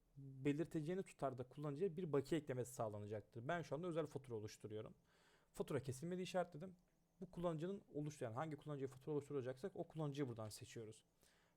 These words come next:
Ben kendim işaretledim. Fatura para birimini işaretledim. Oluşturma zamanı ve zaman, zaman aşım tarihini belirtiyorum. İçeriğimizde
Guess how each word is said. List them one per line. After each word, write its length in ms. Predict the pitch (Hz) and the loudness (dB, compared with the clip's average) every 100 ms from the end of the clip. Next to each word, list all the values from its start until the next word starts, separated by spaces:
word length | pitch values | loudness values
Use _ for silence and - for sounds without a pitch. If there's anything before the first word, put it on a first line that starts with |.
| _ | _
Ben 220 | 175 175 | 0 0
kendim 340 | - 139 107 127 | 0 0 0 -4
işaretledim. 560 | 151 175 170 151 160 | 2 2 2 -2 -4
Fatura 440 | 165 - 147 156 131 | -6 -8 -4 -2 0
para 240 | 127 131 | 2 2
birimini 300 | 147 156 160 | 0 -2 -4
işaretledim. 640 | 156 165 160 156 143 156 160 - _ _ _ - | -2 0 0 -2 -6 -6 -6 -14 _ _ _ -2
Oluşturma 420 | 165 160 175 156 | 2 2 2 2
zamanı 300 | 120 151 156 | 2 0 2
ve 100 | 170 | 4
zaman, 280 | 160 156 156 143 | 4 2 0 -4
zaman 280 | 143 160 | -2 -2
aşım 300 | 165 127 - | -2 -4 -4
tarihini 420 | 147 143 123 120 110 | 4 6 6 4 -2
belirtiyorum. 500 | 107 104 113 104 104 _ - - _ - - | -6 -6 -8 -10 -12 _ -20 -20 _ -18 -6
İçeriğimizde 760 | - 202 143 131 131 160 170 | 4 4 4 0 2 2 0